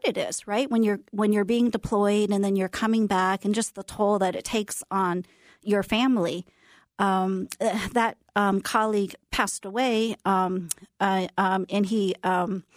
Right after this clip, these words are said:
died by suicide. So Veterans Affairs, uh, one of the initiatives that they have that's very important to me is veteran suicide prevention. So it's just another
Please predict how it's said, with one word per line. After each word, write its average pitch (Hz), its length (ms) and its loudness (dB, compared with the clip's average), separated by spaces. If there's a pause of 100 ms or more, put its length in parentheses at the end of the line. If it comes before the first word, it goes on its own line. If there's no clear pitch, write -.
(320)
died 226 200 2
by 196 140 -2
suicide. - 720 -10 (480)
So 196 580 -6 (460)
Veterans 226 420 -2
Affairs, 196 520 -2 (100)
uh, 190 140 0
one 208 200 0
of 202 140 0
the 180 400 0 (240)
initiatives 202 560 0
that 180 140 -10
they 190 100 -4
have 185 260 -2
that's 196 200 -6
very 196 220 -4
important 185 460 -6
to - 100 -10
me 180 340 -4
is 185 260 -2
veteran 180 380 -8
suicide 185 560 -12
prevention. 185 540 -4
So 196 180 -10
it's 214 160 -8
just - 240 -8
another 269 480 0